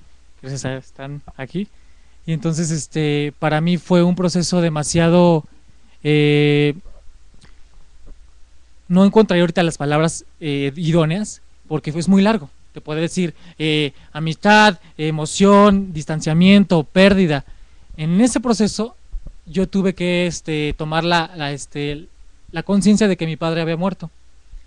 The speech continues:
Cuando yo tuve la conciencia de aquello, yo dije, "No, tengo que hacer algo por, por dejar algo en este mundo".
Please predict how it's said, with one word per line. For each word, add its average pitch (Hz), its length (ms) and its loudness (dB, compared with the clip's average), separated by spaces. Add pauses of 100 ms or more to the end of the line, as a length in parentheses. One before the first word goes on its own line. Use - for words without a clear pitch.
(120)
Cuando 165 200 -6
yo 196 100 0
tuve 233 180 -2
la 214 80 0
conciencia 185 500 -4
de 165 80 -2
aquello, 156 380 -6 (440)
yo 175 80 -4
dije, 160 300 -4
"No, 185 200 -6 (920)
tengo 202 200 0
que 233 80 0
hacer 226 220 2
algo 220 240 4
por, 170 240 0 (200)
por 151 380 -6 (320)
dejar 175 320 -2
algo 208 220 2
en 185 80 -2
este 170 160 -6
mundo". 151 320 -8